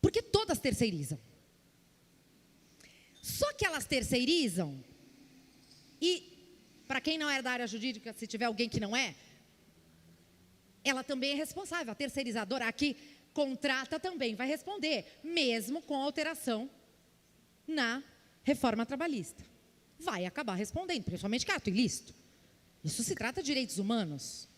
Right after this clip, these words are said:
Bom, então, eu vou, eu optei trazer a Animale, porque de todas aquelas foi aqui. A Animale é a que também faz parte da fábula,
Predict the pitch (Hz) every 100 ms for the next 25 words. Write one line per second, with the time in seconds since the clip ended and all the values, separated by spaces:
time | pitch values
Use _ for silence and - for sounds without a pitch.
0 | - - - - - - - 277 190 -
1 | - - - - - - - - - -
2 | - - - - - _ - 494 554 508
3 | - - 240 285 233 330 294 302 294 -
4 | - - - - - 285 285 - 294 262
5 | 262 220 233 330 294 330 349 - 254 294
6 | 254 - 381 311 262 277 277 262 226 208
7 | - - 285 226 208 - 226 - - -
8 | - - 208 254 254 269 302 320 269 269
9 | - 254 - 254 233 247 233 233 208 -
10 | 196 - 226 330 320 254 262 339 415